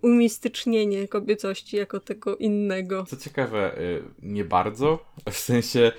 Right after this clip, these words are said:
Speaker 2: pamiętam taki okres, powiedzmy, okolic gimnazjum, gdy z większym natężeniem spotykałem się z taką narracją wśród kolegów, ale sam się z tą narracją jakoś nigdy nie,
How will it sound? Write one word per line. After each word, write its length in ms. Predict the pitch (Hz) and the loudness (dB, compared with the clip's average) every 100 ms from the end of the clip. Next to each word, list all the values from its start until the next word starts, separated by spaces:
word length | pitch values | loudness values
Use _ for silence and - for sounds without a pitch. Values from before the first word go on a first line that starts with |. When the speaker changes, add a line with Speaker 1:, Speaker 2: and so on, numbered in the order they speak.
| - | -2
Speaker 2:
pamiętam 760 | 120 131 143 143 131 123 120 117 | 0 0 0 2 2 0 -2 -4
taki 300 | 113 123 - | -6 -6 -4
okres, 420 | 123 - 113 - | -4 -2 -6 -6
powiedzmy, 400 | 110 110 - 98 | -8 -8 -8 -10
okolic 320 | - 113 110 | -4 -4 -6
gimnazjum, 640 | 113 104 107 110 107 107 107 | -8 -4 0 0 -2 -6 -6
gdy 480 | 101 90 98 98 98 | -10 -4 -2 0 -2
z 140 | 90 92 | -6 -2
większym 340 | 113 110 117 | -2 -2 -4
natężeniem 600 | 110 113 104 98 110 104 | -4 -2 0 0 0 -2
spotykałem 720 | - - - 107 107 104 101 | -4 -6 -6 2 6 6 4
się 240 | 101 104 98 | 2 0 0
z 340 | - - - | -4 -10 -2
taką 340 | - - 101 | -2 0 -2
narracją 640 | 101 98 101 104 104 110 101 | 2 2 4 2 0 -2 -4
wśród 360 | 101 101 98 - | -6 -6 -8 0
kolegów, 580 | 101 98 107 143 175 - | 4 4 4 2 0 -2
ale 540 | 107 104 104 101 101 | 2 4 6 4 2
sam 280 | - 117 113 | 2 2 2
się 120 | 120 | -2
z 60 | 110 | -4
tą 120 | 110 | -2
narracją 520 | 107 104 107 - 110 | 0 0 0 0 -4
jakoś 280 | 98 - 104 | -4 -4 -6
nigdy 300 | 110 107 104 | -4 -2 -2
nie, 240 | 107 101 | 0 0